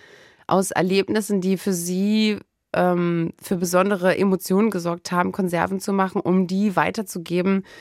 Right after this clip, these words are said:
und möglichst so aufgearbeitet, wie das in einem guten Popsong der Fall ist, dass,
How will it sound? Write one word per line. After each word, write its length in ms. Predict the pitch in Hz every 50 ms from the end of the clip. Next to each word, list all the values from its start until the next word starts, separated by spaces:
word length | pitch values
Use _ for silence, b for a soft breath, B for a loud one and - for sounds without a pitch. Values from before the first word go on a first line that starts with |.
| B B B B
und 80 | 185
möglichst 380 | 190 202 220 - 208 202 - -
so 140 | 214 214 -
aufgearbeitet, 840 | - 127 170 - - - - - - 190 185 190 190 180 - - -
wie 220 | 175 180 185 180
das 220 | 185 185 175 -
in 200 | - - - 180
einem 160 | 180 180 185 175
guten 220 | 180 190 - 185
Popsong 640 | 180 - 202 185 - - - 190 185 185 180 175 180 -
der 100 | - 175
Fall 300 | 170 - 170 170 180 185
ist, 240 | 185 190 185 - -
dass, 320 | 190 185 170 - - -